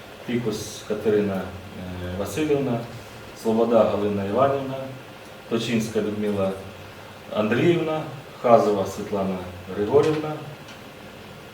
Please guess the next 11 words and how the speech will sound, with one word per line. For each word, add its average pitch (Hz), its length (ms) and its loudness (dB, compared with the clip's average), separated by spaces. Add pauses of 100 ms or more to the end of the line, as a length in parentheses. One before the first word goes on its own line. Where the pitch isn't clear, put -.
(100)
Чабарай 117 560 10 (120)
Інна 107 260 4
Володимирівна, 98 800 -2 (140)
секретар 151 560 2
комісії, 135 560 -4 (280)
і - 20 -8 (300)
Хлюстін 123 380 -2 (120)
Юрій 104 160 2
Володимирович, 110 600 0 (200)
голова 214 240 2
комісії. 87 640 -8